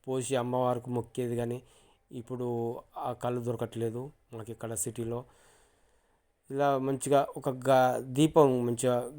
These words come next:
గండ దీపం అనేది వెలిగిస్తాము. ఆ దీపం మళ్ళీ రేపటిదాకా అలాగే ఉంటుంది. ఇలా కొబ్బరికాయ కొట్టుకొని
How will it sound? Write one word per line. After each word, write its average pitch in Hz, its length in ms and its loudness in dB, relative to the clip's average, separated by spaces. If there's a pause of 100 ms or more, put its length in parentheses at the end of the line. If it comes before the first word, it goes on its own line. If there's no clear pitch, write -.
గండ 127 200 4
దీపం 135 300 4
అనేది 127 360 4
వెలిగిస్తాము. 123 920 2
ఆ 127 140 4
దీపం 131 840 0
మళ్ళీ 123 320 0
రేపటిదాకా 120 840 2 (180)
అలాగే 117 420 2
ఉంటుంది. 117 600 -4 (520)
ఇలా 120 140 -10
కొబ్బరికాయ 120 500 -2
కొట్టుకొని 117 680 -4